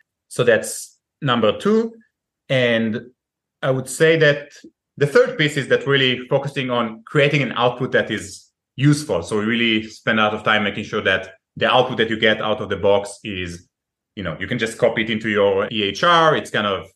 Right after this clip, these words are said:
you know, written in the right structure, the right language, very accurate. And the way we do that is by,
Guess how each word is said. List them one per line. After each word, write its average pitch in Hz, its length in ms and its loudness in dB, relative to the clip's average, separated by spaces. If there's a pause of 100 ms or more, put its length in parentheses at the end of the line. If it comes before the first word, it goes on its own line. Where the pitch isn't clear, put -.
(100)
you 113 120 -10
know, 90 120 -6
written 104 340 -6
in 98 300 -10 (400)
the 104 80 -4
right 190 180 0
structure, 165 420 2
the 123 120 -2
right 98 200 0
language, 139 540 -2
very 101 260 -2
accurate. 143 540 0 (260)
And 123 120 -4
the 123 60 -2
way 143 140 4
we 143 120 0
do 127 140 -4
that 127 220 2
is 110 160 -8
by, 101 400 -2